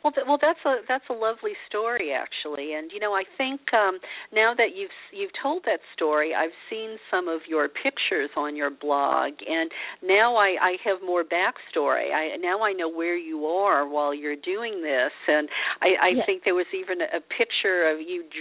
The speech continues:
Speaker 1: drew a rune. Maybe it was in chalk or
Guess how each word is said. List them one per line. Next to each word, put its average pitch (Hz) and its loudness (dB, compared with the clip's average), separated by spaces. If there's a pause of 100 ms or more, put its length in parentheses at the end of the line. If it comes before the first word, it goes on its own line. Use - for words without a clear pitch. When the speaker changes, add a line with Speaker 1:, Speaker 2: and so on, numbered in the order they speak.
Speaker 1:
drew 190 2
a 156 0
rune. 170 -4 (260)
Maybe 233 4
it 190 4
was 170 0
in 151 -4 (180)
chalk 214 4
or 165 0